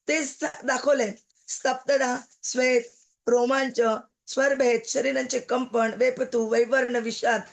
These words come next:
अश्रू आणि सोमादी. आणि यांचं वर्णन श्रीरूप गोस्वामींनी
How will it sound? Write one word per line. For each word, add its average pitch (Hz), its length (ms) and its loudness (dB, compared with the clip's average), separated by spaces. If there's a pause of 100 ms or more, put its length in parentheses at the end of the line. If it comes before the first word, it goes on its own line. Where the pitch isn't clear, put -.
(360)
अश्रू 247 440 0 (120)
आणि 220 160 -2
सोमादी. 208 480 -4 (580)
आणि 226 120 -2
यांचं 226 300 -2
वर्णन 240 340 0 (140)
श्रीरूप 233 420 -2
गोस्वामींनी 226 640 -2